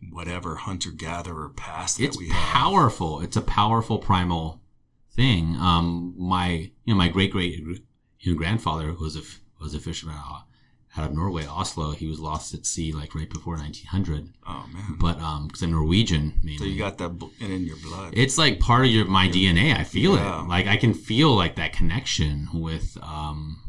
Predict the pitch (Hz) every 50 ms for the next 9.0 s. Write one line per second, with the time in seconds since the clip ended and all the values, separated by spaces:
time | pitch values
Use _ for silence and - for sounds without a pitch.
0 | - - - 85 82 80 80 80 78 78 78 76 76 78 78 78 - - - -
1 | 131 131 127 117 104 95 87 85 82 78 73 76 78 - - _ _ _ _ -
2 | 90 87 87 85 82 - 85 80 78 - - 80 78 87 101 107 92 80 78 80
3 | 76 76 - - - 82 82 82 82 - - - 92 90 87 87 87 82 80 80
4 | 78 73 - - - - _ _ _ _ _ _ _ _ _ _ _ _ - 80
5 | - 85 - - 82 92 101 - - 95 85 80 80 78 - 78 - - - -
6 | - 92 92 92 90 82 - - 85 82 - - 98 113 120 95 - - - 82
7 | 76 73 - - - - - _ _ _ - 90 87 80 76 92 98 107 107 104
8 | 95 90 87 82 80 82 80 80 85 87 85 85 82 - - - 82 78 - -